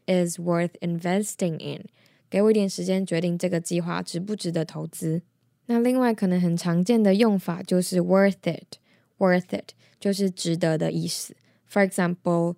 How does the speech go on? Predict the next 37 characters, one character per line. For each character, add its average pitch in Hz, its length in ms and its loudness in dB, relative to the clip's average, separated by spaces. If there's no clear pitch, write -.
I 208 180 4
know 262 240 2
buying 233 280 2
a 220 80 4
new 190 200 4
phone 190 340 0
will 180 160 2
cost 180 420 -2
me 185 160 2
a 175 60 0
whole 175 300 0
month 175 360 -2
of 175 140 -2
my 175 100 0
salary, 202 640 0
but 220 360 4
it 185 160 4
is 180 240 2
worth 196 340 2
it. - 340 -8
我 190 120 2
知 208 160 0
道 240 160 4
买 185 200 4
新 196 200 0
手 175 220 0
机 180 220 -2
要 180 160 2
花 175 200 0
掉 180 160 4
我 165 120 2
整 160 160 -6
个 175 120 -6
月 185 140 2
的 170 140 2
薪 190 260 -2
水， 175 240 -6